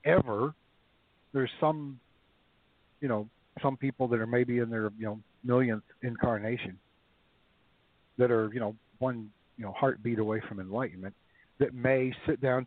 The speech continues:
to a meditation practice and pop, everything works. The rest of us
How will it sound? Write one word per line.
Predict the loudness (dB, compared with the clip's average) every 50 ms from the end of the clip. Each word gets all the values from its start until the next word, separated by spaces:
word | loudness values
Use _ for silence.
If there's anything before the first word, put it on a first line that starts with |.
| 0
to | -2 0
a | 2
meditation | 2 2 2 2 0 -2 -4 -4 -8 -10 -12 -2
practice | 0 0 0 0 -2 -4 -6 -6 -6
and | -8 -8 -12 _ _ _ -2
pop, | -2 0 -2 -4 -8 -16 _ _ _ _ _ _ _ _ -2
everything | 0 0 0 -2 -8 -12 -12 -10
works. | -8 -8 -8 -8 -10 -16 -20 -20 _ _ _ _ _ _ _ _ _ _ _ _ _ _ _ _ _ _ _ _ _ _ _ _ _ _ _ _ 0
The | 2
rest | 4 4 4 4 2 0 0 2
of | 2 2 4 2
us | 0 -4